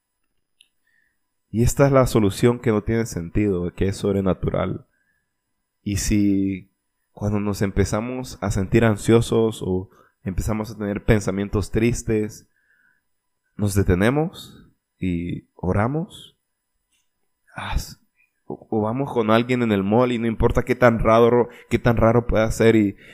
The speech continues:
y le empiezas a, a decir a tu amigo, "Fíjate que estoy empezándome a sentir ansioso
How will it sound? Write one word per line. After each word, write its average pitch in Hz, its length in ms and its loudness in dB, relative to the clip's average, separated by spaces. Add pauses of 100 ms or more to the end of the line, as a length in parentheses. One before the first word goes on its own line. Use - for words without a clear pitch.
(140)
y 113 80 2
le 117 80 8
empiezas 123 420 0
a, 123 160 0
a 117 100 4
decir 113 280 0
a 117 80 0
tu 117 80 0
amigo, 113 440 4 (300)
"Fíjate 92 400 -6
que 110 280 -6
estoy 101 240 -4
empezándome 113 460 0
a 110 40 0
sentir 110 320 0
ansioso 110 680 0